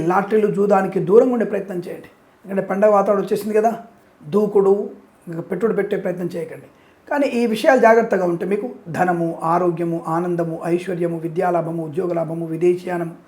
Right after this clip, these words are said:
బంధుమిత్రుల సమాగమం, ఇంట్లో శుభకార్యం జరగడం, వివాహాది నిశ్చయ తాంబూల అనుకూలత, కృత్రిమ సహజ తత్సంతాన ప్రాప్తి, సినిమా రంగ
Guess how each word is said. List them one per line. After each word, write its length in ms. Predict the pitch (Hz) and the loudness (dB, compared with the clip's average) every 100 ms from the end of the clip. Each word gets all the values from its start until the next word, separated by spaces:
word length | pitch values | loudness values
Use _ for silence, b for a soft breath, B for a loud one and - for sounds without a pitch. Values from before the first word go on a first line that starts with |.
| b b b | b b b
బంధుమిత్రుల 580 | 170 220 226 233 233 208 | 0 2 4 2 2 0
సమాగమం, 500 | 196 196 190 185 180 185 | 0 0 0 0 -6 -4
ఇంట్లో 260 | 202 226 196 | -2 0 -2
శుభకార్యం 460 | 202 202 196 185 | -2 -2 0 0
జరగడం, 280 | 180 175 175 - _ b b 185 | -2 -2 -4 -10 _ b b 0
వివాహాది 460 | 254 240 226 202 | 2 4 4 2
నిశ్చయ 220 | 190 214 | -2 -2
తాంబూల 380 | 196 185 190 185 | 0 0 0 0
అనుకూలత, 400 | 180 180 185 180 180 180 | 0 0 -2 0 -2 -2
కృత్రిమ 420 | 190 190 214 196 | -6 -2 0 0
సహజ 240 | 190 185 180 175 | -2 -4 -4 -6
తత్సంతాన 420 | 175 196 180 180 | -6 -6 -4 -6
ప్రాప్తి, 400 | 170 175 - 170 - B B | -6 -6 -8 -12 -16 B B
సినిమా 260 | - 220 220 | -2 4 4
రంగ 200 | 208 | 4